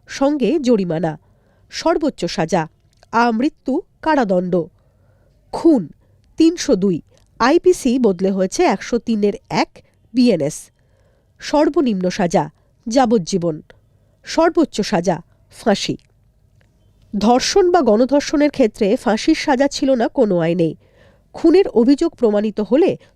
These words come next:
তবেই সর্বোচ্চ সাজা ফাঁসি। যদিও ইতিমধ্যে রাজ্যের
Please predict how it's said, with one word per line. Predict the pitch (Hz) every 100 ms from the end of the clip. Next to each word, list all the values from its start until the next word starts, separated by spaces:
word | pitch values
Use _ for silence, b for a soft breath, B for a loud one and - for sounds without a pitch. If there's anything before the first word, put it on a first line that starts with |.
| -
তবেই | 277 320 403
সর্বোচ্চ | - 349 359 440 -
সাজা | 277 - 180 381
ফাঁসি। | 202 170 - 139 b b b b
যদিও | 233 311 381
ইতিমধ্যে | 349 277 339 381 302 247 269
রাজ্যের | 233 196 269